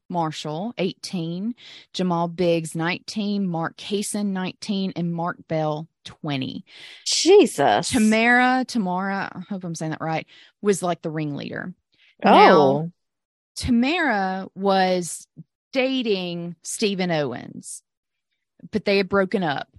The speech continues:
Speaker 1: So some people said this was, like, a, a spurned lover type
Speaker 2: Right.
Speaker 1: of thing. But,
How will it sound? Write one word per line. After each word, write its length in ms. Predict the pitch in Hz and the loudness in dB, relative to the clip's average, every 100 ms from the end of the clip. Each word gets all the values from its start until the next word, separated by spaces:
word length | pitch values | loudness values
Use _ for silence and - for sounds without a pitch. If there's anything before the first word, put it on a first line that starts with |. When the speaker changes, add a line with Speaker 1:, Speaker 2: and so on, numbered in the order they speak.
| _ | _
Speaker 1:
So 240 | - 247 | -4 -2
some 260 | 202 240 302 | 0 0 0
people 260 | 320 269 262 | -2 -4 -4
said 600 | - 208 202 190 190 190 _ _ _ _ _ | 0 2 2 0 -4 -10 _ _ _ _ _
this 200 | 202 196 | -4 -2
was, 120 | 202 | -2
like, 140 | 190 180 | -2 0
a, 160 | 170 - | 0 0
a 100 | 170 | -4
spurned 600 | - - 190 180 175 160 | -4 -2 -2 -2 -4 -6
lover 720 | 165 160 160 160 151 147 151 - _ - | -4 -4 -2 -2 -2 -4 -8 -14 _ -8
type 220 | - 190 | -4 4
Speaker 2:
Right. 360 | 190 160 151 143 | 6 6 6 4
Speaker 1:
of 60 | |
thing. 220 | 220 170 180 - - - 180 | 2 -2 -8 -18 -20 -8 0
But, 760 | 330 302 233 220 220 - - | 2 4 6 4 2 -2 -16